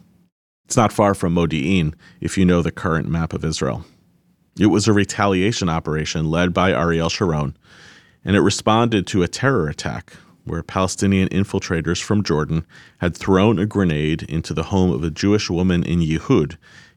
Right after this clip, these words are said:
killing her and her two children. The retaliation was brutal.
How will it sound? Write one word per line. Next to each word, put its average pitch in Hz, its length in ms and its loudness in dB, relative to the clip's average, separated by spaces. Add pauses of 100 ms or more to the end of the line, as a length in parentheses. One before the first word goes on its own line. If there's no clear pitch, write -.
(100)
killing 95 320 2
her 87 280 -2
and 80 200 -8
her 82 160 -8
two 82 340 -4
children. - 500 -8 (600)
The 80 100 -6
retaliation 87 880 0
was 76 160 -6
brutal. 87 420 0